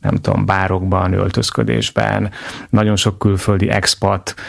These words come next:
telepszik le bizonyos országokban, és onnan élnek, megjelenik a Starbucks, megjelennek a nyugati kávézók. Ez Irakban mennyire jellemző?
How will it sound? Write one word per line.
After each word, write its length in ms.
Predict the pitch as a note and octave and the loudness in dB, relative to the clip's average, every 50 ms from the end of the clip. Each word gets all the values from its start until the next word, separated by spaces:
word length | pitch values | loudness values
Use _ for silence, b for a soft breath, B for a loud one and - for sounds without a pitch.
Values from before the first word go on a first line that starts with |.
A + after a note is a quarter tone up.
| B B B | B B B
telepszik 540 | - G#2+ G#2+ G2+ F#2+ - - - A2 G2+ - | 0 2 2 2 0 0 0 0 0 0 2
le 220 | G#2 G#2 G#2 G2+ | 2 2 2 2
bizonyos 420 | G2 G#2 G2 G2 G2 G2 G2 F2+ G2 | 2 2 2 2 2 2 2 2 2
országokban, 640 | G2+ F#2+ F#2 - - G2 G2 G2 G2+ F#2+ G2 G2 G2 | 0 2 2 0 0 2 2 2 2 2 2 2 2
és 120 | G2+ F#2+ - | 0 2 2
onnan 280 | G#2 G2+ G2+ G2+ G2 | 2 2 2 2 2
élnek, 360 | G2 G2 G2 F#2+ G2 G2 F#2+ | 2 2 2 2 0 0 0
megjelenik 420 | - G#2+ G#2 F#2 G2 G2 F#2+ F#2+ - | 0 0 0 2 2 2 2 0 0
a 40 | G2 | -2
Starbucks, 600 | - - G#2 G2 G2 G2 F#2+ G2 G2 G2+ - - | 0 0 0 2 2 2 2 0 0 0 -2 -2
megjelennek 380 | - G#2+ F#2+ G2 G2+ G2 G2 F#2+ | -2 0 0 2 2 2 0 2
a 20 | - | 2
nyugati 260 | G#2 G2+ G#2+ G#2+ - | 2 2 2 0 0
kávézók. 560 | - - A2+ A2 G#2+ A2 G#2 A2 A#2 A2 - | 0 0 0 2 2 0 2 2 0 2 2
Ez 80 | G#2 G2 | 2 2
Irakban 360 | A2+ A2 A2 G#2+ G#2+ A2+ A2 | 2 2 2 2 2 2 2
mennyire 300 | A2+ A2 G2+ F#2+ F#2 G2 | 2 2 2 2 2 0
jellemző? 580 | G2+ G2 G2 - - A2 - A2 A2+ A#2+ A2+ | 0 0 0 0 0 0 0 0 0 -2 -2